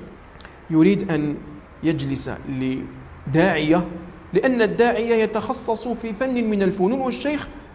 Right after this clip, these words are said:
مطلع على الفن فقط ليس متخصصاً، أو لأن الذي يتكلم له إسناد في كتاب وأما الشيخ ليس له إسناد، فيجلس له لكي يأخذ عنه الإسناد.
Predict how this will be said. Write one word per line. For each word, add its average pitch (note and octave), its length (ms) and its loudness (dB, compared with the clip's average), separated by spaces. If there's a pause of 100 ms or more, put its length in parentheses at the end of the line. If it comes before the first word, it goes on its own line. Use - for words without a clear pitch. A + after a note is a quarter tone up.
(180)
مطلع C#4 760 4
على B3 180 2
الفن F3+ 300 2
فقط F#3+ 440 2
ليس D#4 240 0
متخصصاً، A#3 720 -2 (420)
أو E4 140 10
لأن D#4 360 6
الذي B3+ 380 2
يتكلم A#3+ 640 2 (420)
له A#3+ 320 0
إسناد A#3 540 2
في G#3 160 0
كتاب D#3 560 2 (360)
وأما E4 380 8
الشيخ D#4+ 520 4 (280)
ليس E4+ 240 4
له G#3 300 2
إسناد، D#3+ 440 0 (300)
فيجلس A3 580 0
له A3+ 400 2
لكي G#3+ 340 2
يأخذ G3+ 440 2
عنه A3 440 4 (360)
الإسناد. D3+ 500 2